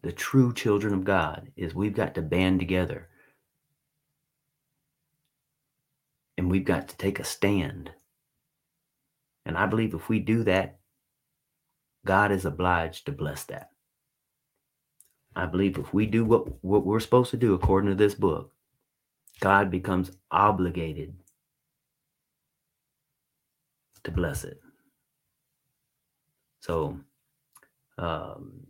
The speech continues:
the next podcast coming up, like I said, I'm hoping to have a guest, uh, uh, speaker with me. He's a pastor of a, of, of a church, uh, someone that I know.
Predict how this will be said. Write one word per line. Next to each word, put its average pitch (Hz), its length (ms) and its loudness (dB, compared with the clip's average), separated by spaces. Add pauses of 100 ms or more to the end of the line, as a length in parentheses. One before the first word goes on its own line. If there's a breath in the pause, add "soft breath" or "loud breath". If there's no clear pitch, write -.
(1400)
the 92 60 0
next 127 260 4
podcast 123 480 4
coming 123 240 2
up, 123 280 0
like 107 180 -2
I - 20 -2
said, 113 360 0
I'm 92 160 -4
hoping 117 340 -2
to 104 60 -4
have 110 540 -4
a 92 200 -2
guest, 92 460 -4 (200)
uh, - 420 -10 (1000 soft breath)
uh, 85 480 -4 (340)
speaker 135 380 4
with 120 240 0
me. 123 260 -4 (180)
He's 90 160 -6
a - 40 -8
pastor 92 500 0
of 90 100 0
a, 87 220 -2
of, 87 260 -4
of 87 200 -6
a 85 60 -6
church, 110 440 -2 (120)
uh, 92 200 -14
someone 92 320 0
that 80 120 -2
I 80 120 0
know. 101 420 0